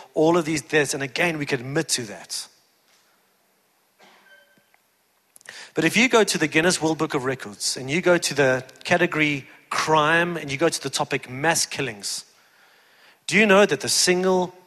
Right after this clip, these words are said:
biggest number of people killed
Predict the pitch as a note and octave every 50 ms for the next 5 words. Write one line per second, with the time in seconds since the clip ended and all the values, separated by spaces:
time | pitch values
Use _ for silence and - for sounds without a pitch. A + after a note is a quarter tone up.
0 | _ - D#3+ D#3+ D3+ E3+ E3 D3+ - - - - C3 C#3 D3+ D#3+ E3 E3 E3 D#3
1 | C3 - - D#3 D#3+ D3 - - D#3 D#3 D3 - - - _ - - - F#3+ D#3
2 | C3 A2+ A2 G#2+ - - -